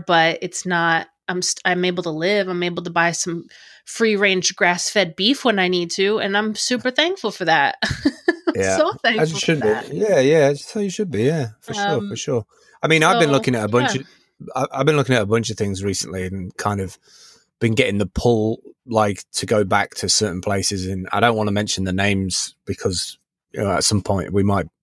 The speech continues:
Speaker 2: go and live there and we might even help out. But there's some big, like, there's some big, like, things happening in November time, apart from, like, Steamfest. But, like, yeah, cooperatives. I've,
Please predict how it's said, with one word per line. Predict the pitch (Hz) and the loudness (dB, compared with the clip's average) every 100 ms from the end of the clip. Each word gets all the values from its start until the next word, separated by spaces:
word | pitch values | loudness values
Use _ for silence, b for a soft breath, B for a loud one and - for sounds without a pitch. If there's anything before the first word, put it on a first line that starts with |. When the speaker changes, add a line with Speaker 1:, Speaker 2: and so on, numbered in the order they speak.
| - | 0
Speaker 2:
go | 98 | 2
and | 92 | 4
live | 92 98 | 2 0
there | 98 90 | 2 2
and | 90 92 | 2 0
we | |
might | 95 95 67 | 0 0 -2
even | 95 90 87 B B B B | -4 -6 -8 B B B B
help | - 104 113 | 0 0 2
out. | 107 87 | 2 0
But | 95 | -2
there's | 98 | 0
some | 110 95 | 0 2
big, | 104 113 107 | 2 2 4
like, | 107 95 95 - _ _ _ _ _ - | 4 2 -2 -10 _ _ _ _ _ -12
there's | - | -6
some | - 143 | -2 2
big, | 120 120 107 | 2 2 2
like, | 104 104 | 2 0
things | - 107 - | 0 -2 0
happening | 104 - 101 95 | -2 -2 -4 -4
in | 95 | -4
November | 98 95 95 95 92 | -4 -2 -2 -4 -4
time, | 95 92 90 | -6 -6 -6
apart | - 160 143 - | -2 2 2 0
from, | 107 95 | -4 -4
like, | 87 85 | -6 -8
Steamfest. | - - 87 - 78 - | -10 -8 -10 -8 -10 -8
But, | - - | -8 -4
like, | 95 95 - B B B B B B B B B B _ | -6 -6 -10 B B B B B B B B B B _
yeah, | 139 147 131 113 - - | 4 6 4 0 -6 0
cooperatives. | 151 151 - 143 120 98 - - | 2 4 2 0 2 2 0 0
I've, | 123 | 0